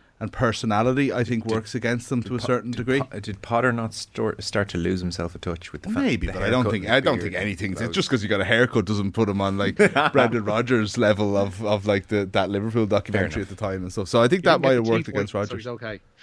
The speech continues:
Speaker 2: Mm. The three seconds of praise Mick gave to Gra-, Jack Grealish, uh, the equivalent of a Ballon d'Or coming from him, <laughs> says Martin Carey.
Speaker 1: <laughs>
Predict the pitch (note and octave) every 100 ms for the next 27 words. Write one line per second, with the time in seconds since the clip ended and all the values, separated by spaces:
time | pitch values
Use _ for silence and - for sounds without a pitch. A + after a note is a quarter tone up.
0 | - - _ _ - F#2+ E2+ E2 - _
1 | _ _ - - - _ - A2 A2 G2+
2 | - C#3+ D3 D3+ D3 C#3 C3+ A2+ G2 A2+
3 | G#2+ F#2 G2 G2+ F#2+ F2 F#2+ F#2 - F2+
4 | F2 - G2 F#2+ F#2 E2+ - - E2+ F2
5 | E2+ E2+ E2 F#2+ F#2+ A#2+ A#2+ A2 G2 F2+
6 | G2+ G2+ F#2+ F2+ G2 F#2+ E2+ F2+ E2 F2
7 | - G2 E2 - F#2 - E2 D#2+ E2+ -
8 | D#2 - B3 - G#3+ -